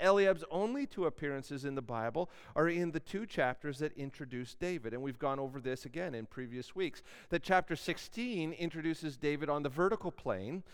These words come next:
that is, Go-, David's relationship with God and God's relationship with David. And chapter seventeen is the second introduction of David, which introduces David on the horizontal plane.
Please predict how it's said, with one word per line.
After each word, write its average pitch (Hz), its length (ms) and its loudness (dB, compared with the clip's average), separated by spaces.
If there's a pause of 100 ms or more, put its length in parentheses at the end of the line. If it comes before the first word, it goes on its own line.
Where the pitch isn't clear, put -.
(180)
that 156 180 8
is, 156 220 2
Go-, 160 280 2 (120)
David's 165 380 2
relationship 151 560 -2
with 135 240 0
God 143 420 4 (220)
and 151 180 -2
God's 151 320 4
relationship 139 640 -2
with 110 180 -4
David. 139 480 2 (300)
And 175 120 2
chapter 185 320 4
seventeen 196 600 2
is 160 220 0
the 170 100 -2
second 233 400 0
introduction 147 640 -2
of 117 160 -4
David, 139 320 2
which 170 220 0
introduces 175 580 -4
David 165 300 2
on 165 100 4
the 160 80 0
horizontal 185 600 2
plane. 95 480 -4